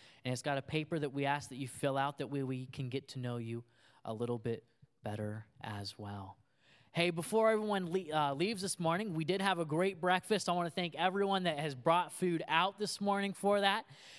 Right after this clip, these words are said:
Uh, we also just wanna remind you, if you did not collect your dishes yet, make sure you swing by there on your way out. That way you can have your dishes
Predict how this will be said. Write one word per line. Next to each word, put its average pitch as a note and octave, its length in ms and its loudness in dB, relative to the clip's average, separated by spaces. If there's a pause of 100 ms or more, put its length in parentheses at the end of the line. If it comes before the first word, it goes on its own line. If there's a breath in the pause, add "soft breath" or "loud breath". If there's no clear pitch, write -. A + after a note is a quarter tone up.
(140)
Uh, C3 180 4
we D3+ 120 2
also F#3 240 2
just F#3+ 220 2
wanna F3+ 200 2
remind E3 400 2
you, G3 120 2
if D3 120 -4
you D3+ 80 0
did C#3+ 160 -2
not F3 260 2
collect F#3+ 300 0
your F3 100 0
dishes F3+ 460 0
yet, G3 340 2 (300 loud breath)
make D3 160 2
sure D#3 160 2
you D3 80 2
swing F3 320 0
by E3+ 240 6
there E3 200 2
on D3 280 -2
your D#3 140 -2
way D3+ 200 2
out. D3+ 340 2
That C3+ 180 -4
way D3 100 -2
you C#3+ 160 -4
can B2+ 140 -8
have E3 280 0
your E3 120 -6
dishes E3+ 440 -4